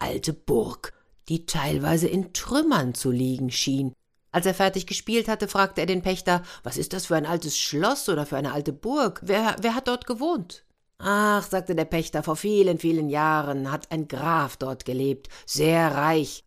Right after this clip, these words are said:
aber auch sehr geizig. Er hat seine Untertanen geplagt. Ach, er hat niemandem ein Almosen gegeben.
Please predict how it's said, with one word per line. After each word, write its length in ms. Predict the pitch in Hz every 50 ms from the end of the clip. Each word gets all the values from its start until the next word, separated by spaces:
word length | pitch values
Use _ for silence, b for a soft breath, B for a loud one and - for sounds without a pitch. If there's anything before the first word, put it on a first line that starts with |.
| _ _
aber 260 | 170 151 147 151 151
auch 140 | 165 165 147
sehr 360 | 156 147 156 170 165 165 165
geizig. 800 | 165 165 160 160 156 160 156 - - - 117 - - - - - _ _ _ _ _ _
Er 160 | 180 185 180
hat 140 | 185 175 175
seine 200 | 170 170 180 170
Untertanen 760 | - - 220 190 147 - 113 117 - - - 120 127 139 156
geplagt. 880 | 160 170 175 - - - 180 190 190 190 170 131 120 - - - - - _
Ach, 240 | 165 170 160 147 -
er 100 | 151 160
hat 180 | 175 170 -
niemandem 600 | 196 208 226 247 247 226 202 190 196 190 175 -
ein 160 | 165 170 165 - _
Almosen 580 | - 190 190 196 185 180 175 170 165 160 165 156
gegeben. 480 | 147 143 143 147 147 151 135 139 -